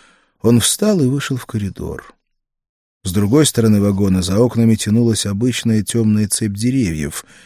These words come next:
и Андрей почувствовал себя легче. Коридор выглядел как-то странно. Пол был покрыт густым слоем пыли, двери всех купе были распахнуты,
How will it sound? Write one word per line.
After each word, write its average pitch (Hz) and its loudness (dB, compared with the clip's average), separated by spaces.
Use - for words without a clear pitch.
и 92 -6
Андрей 98 0
почувствовал 92 -8
себя 92 -6
легче. - -12
Коридор 156 0
выглядел 156 -2
как-то - -12
странно. 85 -4
Пол 156 4
был 117 0
покрыт 120 -4
густым 110 -4
слоем 143 -2
пыли, 95 0
двери 127 4
всех - -2
купе 127 0
были 104 2
распахнуты, 113 -2